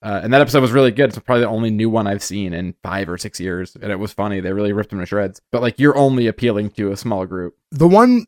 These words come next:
Speaker 2: time I watched a more recent episode of The Simpsons was, uh, still a few years back now. And, um, you know, for those of you listening, you probably know by now, we're all from the Boston area. They did a whole Boston episode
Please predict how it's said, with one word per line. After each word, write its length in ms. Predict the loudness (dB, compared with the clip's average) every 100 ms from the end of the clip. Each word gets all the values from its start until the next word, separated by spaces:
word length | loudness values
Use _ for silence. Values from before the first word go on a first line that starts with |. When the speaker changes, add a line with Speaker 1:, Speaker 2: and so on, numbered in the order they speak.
| -2
Speaker 2:
time 260 | 2 4
I 60 | 6
watched 280 | 6 6 4
a 60 |
more 180 | 6 6
recent 320 | 6 4 4
episode 360 | 2 4 4 4
of 80 | 4
The 40 |
Simpsons 500 | 0 -2 2 0 2
was, 480 | 6 6 8 4 0 -6
uh, 140 | -4 -2 -6
still 320 | 0 6 8
a 60 |
few 220 | 8 2 4
years 260 | 6 6
back 280 | 4 2 2
now. 360 | 2 4 2 0 0
And, 220 | 0 2
um, 480 | 4 4 2 -4 -10
you 60 | -4
know, 120 | -2
for 140 | 2 6
those 180 | 6
of 80 | 6
you 80 | 6
listening, 340 | 6 4 0
you 100 | -2
probably 280 | 4 4 6
know 160 | 4 2
by 140 | 2
now, 160 | 2 6
we're 100 | 6
all 100 | 6
from 200 | 4 0
the 180 | 0 0
Boston 440 | 4 4 2 0
area. 340 | 2 4 4 2 -4
They 80 | 4
did 140 | 6
a 60 | 8
whole 220 | 6 6
Boston 640 | 6 6 6 2 -2 -4 -2
episode 600 | 0 2 4 6 6